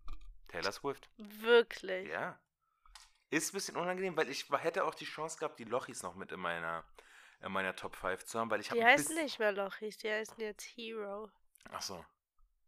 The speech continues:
Speaker 2: Ja.
Speaker 1: Es ist generell auch ein dummer Name, Lochis. Also nicht ein dummer, also irgendwie voll, <laughs> voll
Speaker 2: Der
Speaker 1: gegen den Namen
Speaker 2: Nachname
Speaker 1: zu reden.
Speaker 2: Lochmann, der hat
Speaker 1: Lochmann
Speaker 2: sich
Speaker 1: ist halt
Speaker 2: halt
Speaker 1: ein
Speaker 2: richtig
Speaker 1: absurder Name. Man muss sich wirklich überlegen,
Speaker 2: Ja.
Speaker 1: was hat die Familie damals gemacht, dass man sie Lochmann genannt hat.
Speaker 2: Ja, safe.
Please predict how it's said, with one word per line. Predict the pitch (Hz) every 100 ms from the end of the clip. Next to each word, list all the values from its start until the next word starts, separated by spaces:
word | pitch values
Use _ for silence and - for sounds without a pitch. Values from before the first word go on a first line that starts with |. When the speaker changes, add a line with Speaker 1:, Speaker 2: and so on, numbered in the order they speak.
| _ -
Speaker 2:
Ja. | 196
Speaker 1:
Es | 117 -
ist | -
generell | 131 139 117
auch | 101
ein | 101
dummer | 104 101
Name, | 95 90 82
Lochis. | 76 - 80 - _ _ _ _ _
Also | 127 135
nicht | 175 175
ein | 135
dummer, | 123 170
also | 107 85
irgendwie | 78 -
voll, | - - 104 -
<laughs> | 139 - 139 - -
voll | 190
Speaker 2:
Der |
Speaker 1:
gegen |
den | 220 208
Namen | 196 208 233
Speaker 2:
Nachname | 190 208
Speaker 1:
zu | 202
reden. | 190
Speaker 2:
Lochmann, | 202 - - 190 190 185
der | 202
hat | 196
Speaker 1:
Lochmann | - 143
Speaker 2:
sich | 214
Speaker 1:
ist | 196
halt | 175
Speaker 2:
halt |
Speaker 1:
ein | -
Speaker 2:
richtig | 101 -
Speaker 1:
absurder | 113 110
Name. | 98 98 98
Man | 110
muss | 117
sich | - -
wirklich | 143 -
überlegen, | 107 104 101
Speaker 2:
Ja. | 190
Speaker 1:
was | 120 -
hat | 135
die | 120
Familie | 113 110 110 104
damals | 101 101
gemacht, | 107 98 104
dass |
man | 98 90
sie | 90
Lochmann | 101 101 82
genannt | 80 73 73 -
hat. | 107 -
Speaker 2:
Ja, | 208 196 190
safe. | - 202 202